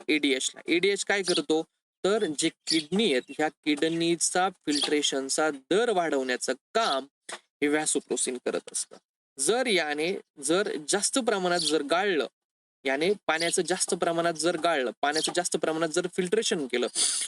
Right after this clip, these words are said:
म्हणजे पाणी जास्त प्रमाणात फिल्टर केलं, म्हणजे युरिनचं जर जास्त प्रोडक्शन जर केलं, तर मानवामध्ये कोणता रोग होतो? तर यावरती प्रश्न आयोगाने विचारलाय. तर याच्यामुळे डायबिटीस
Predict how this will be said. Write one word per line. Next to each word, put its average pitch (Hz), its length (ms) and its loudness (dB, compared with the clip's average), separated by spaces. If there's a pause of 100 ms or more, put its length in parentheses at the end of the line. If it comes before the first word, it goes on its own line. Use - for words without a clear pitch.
(180)
म्हणजे 131 220 -6
पाणी 160 200 -2
जास्त 190 240 -2
प्रमाणात 180 360 2
फिल्टर 185 240 0
केलं, 190 200 0
म्हणजे 170 200 -2
युरिनचं 262 360 2
जर 233 160 2
जास्त 214 260 0
प्रोडक्शन 151 500 0
जर 139 120 -2
केलं, 170 380 -2 (480)
तर 185 100 2
मानवामध्ये 160 720 0
कोणता 156 360 -2
रोग 160 220 4
होतो? 156 320 0
तर - 140 -2
यावरती 131 380 0
प्रश्न - 380 -6
आयोगाने 123 340 0
विचारलाय. 175 480 0
तर 131 140 -4
याच्यामुळे 127 400 0
डायबिटीस 127 600 0